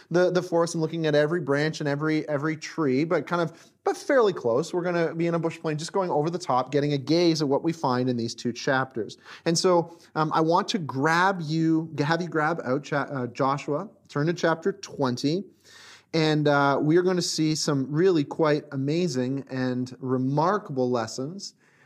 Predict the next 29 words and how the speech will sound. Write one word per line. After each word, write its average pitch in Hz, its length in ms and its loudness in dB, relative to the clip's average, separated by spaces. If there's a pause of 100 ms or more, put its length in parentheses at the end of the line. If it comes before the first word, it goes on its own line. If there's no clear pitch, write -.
some 185 240 0
remarkable, 202 480 0
actually, 160 420 -4
twists - 840 -6
in 147 300 0
the 139 100 -2
distribution 123 800 -6
of 113 420 -8
the 127 120 -8
land 110 400 -8
that 95 100 -8
God 113 340 0
is 117 100 -8
giving 110 320 -6
to 98 260 -8
his 104 220 -10
people. 117 600 -6 (580)
The 196 80 4
first 285 300 2
thing 202 180 2
we 170 80 2
see 165 280 2
in 143 100 2
the 139 60 2
twentieth 165 340 0
chapter 147 420 2
is 143 220 0
God's 156 520 4 (120)
direction 135 920 -6